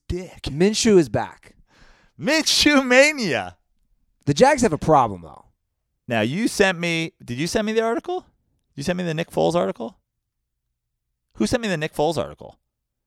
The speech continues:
Speaker 1: You sent it, didn't you?
Speaker 2: It's on the rundown.
Speaker 1: Oh, it's on the rundown. Okay. So now we gotta do these two back to back 'cause it's Colts and now we're going into the Jags game.
Speaker 2: As far as what?
Speaker 1: The article basically says that Nick Foles,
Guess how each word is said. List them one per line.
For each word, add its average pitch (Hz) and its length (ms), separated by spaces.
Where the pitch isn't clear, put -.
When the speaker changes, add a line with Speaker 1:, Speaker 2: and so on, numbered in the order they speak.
Speaker 1:
You 240 100
sent 90 200
it, 73 60
didn't 151 200
you? 320 80
Speaker 2:
It's 139 160
on 214 100
the 151 80
rundown. 131 680
Speaker 1:
Oh, 135 140
it's 95 120
on 120 80
the 113 60
rundown. 92 280
Okay. 80 260
So 156 120
now 160 180
we 135 100
gotta 156 220
do 127 140
these 113 260
two 117 300
back 110 200
to 104 100
back 127 240
'cause 101 100
it's 101 100
Colts 120 300
and 113 80
now 113 100
we're 110 80
going 107 140
into 92 120
the 87 100
Jags 113 340
game. 69 160
Speaker 2:
As - 100
far 165 240
as 139 100
what? 120 400
Speaker 1:
The 139 320
article 151 460
basically 127 440
says 117 420
that 117 180
Nick 120 180
Foles, 131 720